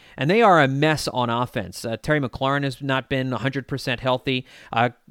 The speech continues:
Chris Samuel is supposed to be a guy that came in and really helped them and, and has not been ab-, been available.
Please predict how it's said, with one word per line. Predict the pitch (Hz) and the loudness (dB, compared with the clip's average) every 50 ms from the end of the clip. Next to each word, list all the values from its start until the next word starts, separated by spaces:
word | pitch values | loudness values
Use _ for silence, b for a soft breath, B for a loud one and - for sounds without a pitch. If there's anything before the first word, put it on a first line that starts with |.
| - 165 | -20 -2
Chris | - 240 247 - | 4 4 4 4
Samuel | - 202 202 214 220 185 156 | 4 2 2 2 4 2 2
is | 143 - | 2 2
supposed | - 165 165 151 - | 2 2 2 2 0
to | 156 | -4
be | 139 143 147 143 | -2 0 0 0
a | 135 | 2
guy | 120 139 139 139 139 | 2 2 2 2 2
that | 135 123 - - | 0 -2 -6 -4
came | - 156 143 139 139 | -2 -2 0 0 0
in | 143 143 143 135 - | 0 0 0 -2 -4
and | - 120 117 117 | -6 -6 -2 0
really | 139 147 131 120 | 0 0 0 0
helped | 104 139 143 147 - - | 2 2 2 2 2 -2
them | 131 113 113 113 | -4 -4 -2 -4
and, | 110 107 - | -6 -6 -8
and | 110 120 113 107 | -8 -8 -8 -4
has | 101 135 139 139 127 127 131 | -2 -2 0 0 -2 -4 -4
not | 131 131 131 127 - _ | -2 -2 -2 -2 -4 _
been | 143 131 131 | -6 -4 -4
ab-, | 131 131 120 117 - | -4 -4 -6 -8 -8
been | _ 151 139 | _ -4 -4
available. | 139 123 135 135 170 226 226 165 123 87 - | -2 0 0 2 4 2 2 2 0 -6 -8